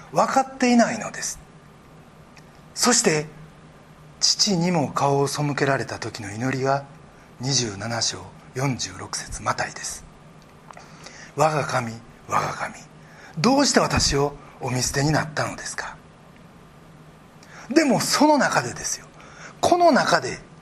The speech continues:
イエスを助けたのは聖霊でした。聖霊なる神がこの時もイエスの中におられて、そして苦しみを共にし、ある意味イエスを本当に慰めて、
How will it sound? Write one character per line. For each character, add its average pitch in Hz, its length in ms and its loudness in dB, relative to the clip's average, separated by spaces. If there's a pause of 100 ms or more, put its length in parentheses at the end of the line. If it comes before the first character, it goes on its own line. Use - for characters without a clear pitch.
(680)
イ 190 120 4
エ 196 80 6
ス - 200 -2
を 127 180 -6 (300)
助 - 280 -2
け - 60 -10
た - 100 -10
の - 60 -16
は - 200 -14 (1000)
聖 - 260 -6
霊 101 160 -8
で 98 120 -8
し - 100 0
た。 - 260 -6 (2000)
聖 156 240 2
霊 160 140 4
な 135 120 0
る 110 100 -8
神 131 220 -2
が 104 220 -8
こ - 160 2
の 269 140 6
時 247 200 2
も 135 120 2
イ 170 100 6
エ 165 40 4
ス - 100 -2
の 113 100 -4
中 117 220 -2
に 117 80 -2
お 117 80 0
ら 123 100 2
れ 107 80 -4
て、 113 120 -8
そ 202 120 2
し 196 80 2
て 143 180 2 (340)
苦 247 200 6
し 233 140 6
み 220 100 8
を 208 80 6
共 202 240 4
に 190 80 6
し、 - 180 4
あ 151 120 4
る 175 120 6
意 208 40 6
味 180 220 2 (1120)
イ 302 120 4
エ 277 140 4
ス 170 240 0
を 147 140 2
本 294 560 2
当 269 380 4
に 240 100 8
慰 214 360 4
め 151 100 -6
て、 - 100 -10